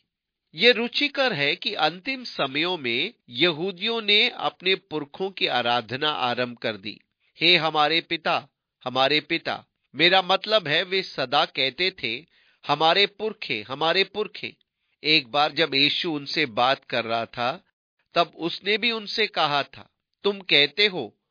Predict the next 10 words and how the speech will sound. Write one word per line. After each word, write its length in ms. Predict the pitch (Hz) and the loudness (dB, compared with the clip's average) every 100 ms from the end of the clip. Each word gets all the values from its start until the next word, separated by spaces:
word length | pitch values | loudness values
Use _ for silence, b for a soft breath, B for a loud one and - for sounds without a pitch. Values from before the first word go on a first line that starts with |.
| _ _ | _ _
परंतु 440 | 147 151 151 139 196 | 2 2 2 -2 -4
हमारे 420 | 151 131 131 160 | -2 0 2 0
पिता," 440 | - 214 202 127 - _ _ 120 | -2 -6 -4 -6 -8 _ _ -4
मानो 340 | 135 156 185 | 0 2 4
उनके 380 | 190 175 160 196 | 2 -2 0 0
पुरखे 480 | - 151 135 - 180 | 0 -6 -4 -2 -2
बहुत 380 | 131 117 160 _ | -2 -6 -6 _
पवित्र 400 | 143 120 143 - | -6 -6 -6 -2
और 160 | 180 170 | 0 0
धार्मिक 540 | 110 104 117 139 202 | -4 -8 -6 -4 -6